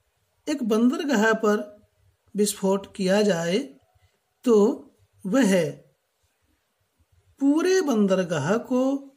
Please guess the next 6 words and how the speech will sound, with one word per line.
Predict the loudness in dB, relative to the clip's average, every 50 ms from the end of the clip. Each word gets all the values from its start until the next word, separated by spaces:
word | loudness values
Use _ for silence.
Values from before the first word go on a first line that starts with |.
| _ _ _ _ _ _ -10
उसके | -6 -4 -4 -4 -2 -2 0 0 0 0 -2 -8 -18 _ _ _ _ _
कुछ | -4 -2 -2 0 -2 -4 -4 -6 -10 _ _ _ -8
आसपास | -6 -2 -2 -2 -2 -2 -4 -2 -2 0 0 0 -2 -4
के | -2 0 0 0 0
क्षेत्र | 0 -4 -6 -2 -2 -4 -4 -4 -10 -14
को | -6 -2 0 2 2 2 0